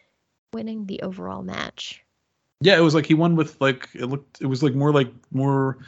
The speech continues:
Speaker 2: it looked more like the Brutalizer than the label lock. So he's gotta, he's gotta wrestle Pac soon, I guess.
Speaker 1: <laughs> Oh my, that would be a good one, honestly. Um, cool. I mean, that sounds,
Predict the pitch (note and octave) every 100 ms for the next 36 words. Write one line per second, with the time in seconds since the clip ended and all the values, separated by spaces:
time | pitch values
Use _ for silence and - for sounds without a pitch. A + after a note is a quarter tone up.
0 | - - - C#3 F#3+ F3+ D#3 - A#2 B2
1 | B2+ G#2+ A2 G#2 G2+ G2+ G2+ F#2+ G#2+ F#2+
2 | - - - F2+ - - _ _ _ _
3 | _ _ _ _ A#2+ A#2 A2+ G#2+ A2+ A#2+
4 | G#2+ G#2+ A2 F#2+ G#2+ F#2+ - - _ -
5 | G#2 G2+ G2 - - - - _ _ _
6 | _ _ - - F4 - _ _ _ _
7 | _ _ _ - G#3 G#3 G#3+ G3 G3 _
8 | _ _ _ _ _ - A3 C4 F3 D#3
9 | D#3+ E2+ - _ _ - G2+ G3+ - -
10 | _ - _ _ - F#3+ F#3 F#3 - _
11 | _ _ _ _ - C4+ D4+ - A#3+ G#3
12 | A3 - G#3 F3 -